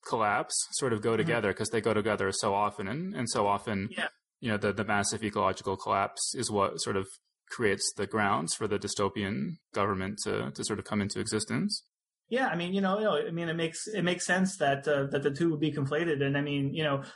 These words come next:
Speaker 2: obviously, you know, I did an anthology called Wastelands, which is specifically about post-apocalyptic fiction, and then now I did Ba-, Brave New Worlds. Um, you know, so I've done, I've done a lot of thinking about these two things, these two, and, and they seem very clear. There's very clear distinctions in my mind, which, you know,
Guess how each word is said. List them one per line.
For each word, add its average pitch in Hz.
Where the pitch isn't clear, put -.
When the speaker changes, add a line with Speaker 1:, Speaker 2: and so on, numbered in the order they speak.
Speaker 2:
obviously, 175
you 160
know, 156
I 147
did 156
an 151
anthology 147
called 147
Wastelands, 151
which 143
is 139
specifically 151
about 143
post-apocalyptic 143
fiction, 139
and 139
then 143
now 135
I 139
did 139
Ba-, 143
Brave 156
New 147
Worlds. 190
Um, 156
you 170
know, 151
so 143
I've 160
done, 165
I've 156
done 175
a -
lot 147
of 139
thinking 190
about 147
these 151
two 143
things, 143
these 143
two, 156
and, 160
and 165
they 165
seem 220
very 190
clear. 170
There's 160
very 202
clear 190
distinctions 156
in 147
my 143
mind, 143
which, 147
you 151
know, 135